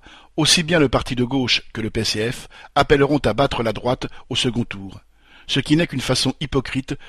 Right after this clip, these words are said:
de se rallier par avance au P S et d'avaliser sa politique, là où il sera en situation de la mener. C'est un ralliement sans condition,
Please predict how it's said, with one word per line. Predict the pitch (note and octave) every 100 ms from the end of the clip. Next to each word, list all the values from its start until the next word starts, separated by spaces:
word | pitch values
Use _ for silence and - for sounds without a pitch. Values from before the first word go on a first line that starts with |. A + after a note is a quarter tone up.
| -
de | B2+
se | -
rallier | C#3 B2+ A2+ A2+
par | C#3+
avance | C#3 C3 C3 B2+
au |
P | G#2+ A2
S | A#2+ - - - -
et | -
d'avaliser | B2+ B2+ C3 B2 C3
sa | A2+
politique, | A2+ A2 A#2 C3+ - - - -
là | B2 D#3 -
où | A#2+
il |
sera | - C3 B2 C3
en | A#2
situation | - A2 A#2 G#2+ B2
de | A2+
la | G#2+
mener. | G#2 F#2 E2+ _ _ _ _ - -
C'est | - C3 C3+
un |
ralliement | B2 C3 C3 C3 A#2
sans | - D3+
condition, | C#3 C3 A#2+ - A#2+ B2